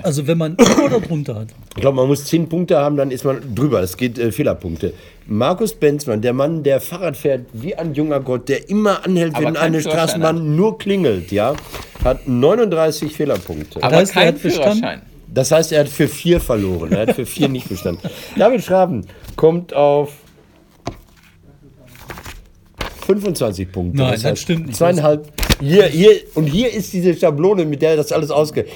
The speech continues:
Speaker 2: Hier ist die Schablone des Todes. Todes, leg sie an. Der Redaktionsleiter Ruhr, ist das überhaupt? Weiß ich nicht. Schlange, zweiundzwanzig Punkte.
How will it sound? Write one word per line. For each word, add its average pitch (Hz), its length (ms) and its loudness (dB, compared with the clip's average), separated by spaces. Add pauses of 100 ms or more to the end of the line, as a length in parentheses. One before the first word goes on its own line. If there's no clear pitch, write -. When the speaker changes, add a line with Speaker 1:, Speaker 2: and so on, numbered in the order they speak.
(120)
Speaker 2:
Hier 180 200 0
ist 180 180 -6
die 151 80 -4
Schablone 156 480 2
des 135 160 -4
Todes. 139 400 -4 (100)
Todes, 123 260 -2
leg 139 180 -6
sie 139 120 2
an. 113 100 0 (460)
Der 156 380 4
Redaktionsleiter 170 720 2
Ruhr, 151 220 0
ist - 140 -6
das 175 160 0
überhaupt? 165 220 0
Weiß 131 160 0
ich 113 60 -4
nicht. 101 240 -4
Schlange, 139 480 0
zweiundzwanzig 120 600 -2
Punkte. 92 320 -4